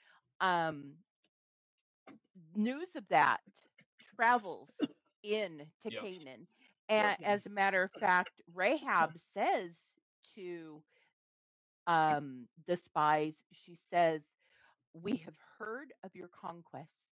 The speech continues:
Speaker 1: and what you have done, and our hearts have melted within us."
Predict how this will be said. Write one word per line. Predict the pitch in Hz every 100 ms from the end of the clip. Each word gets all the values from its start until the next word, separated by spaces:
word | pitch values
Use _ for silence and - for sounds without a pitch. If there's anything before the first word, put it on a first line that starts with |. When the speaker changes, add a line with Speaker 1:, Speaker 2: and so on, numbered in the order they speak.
| _ _
Speaker 1:
and | 160 160
what | 180 -
you | 220
have | 208 180 _
done, | 180 170 151 151 - _ _ _
and | - 175
our | 165 160 - -
hearts | 190 202 247 - - - _
have | 165 165
melted | 160 165 165 - - 165 165 175 _
within | 151 151 151 _ - 143 139
us." | 98